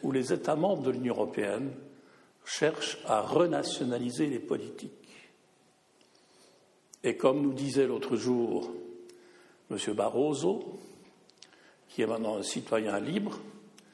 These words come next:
il a étudié à Genève, donc il parle volontiers à Genève,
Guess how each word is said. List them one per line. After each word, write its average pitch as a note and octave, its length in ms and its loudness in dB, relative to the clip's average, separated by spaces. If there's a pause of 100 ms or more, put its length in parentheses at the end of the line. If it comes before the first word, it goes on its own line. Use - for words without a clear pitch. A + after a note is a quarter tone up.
(380)
il A2 120 0
a A2 80 4
étudié A2+ 420 0
à G#2+ 100 0
Genève, A2+ 420 0
donc G2+ 240 -2
il - 80 -4
parle G#2+ 260 2
volontiers C3+ 440 2
à G#2+ 100 2
Genève, A#2+ 460 -4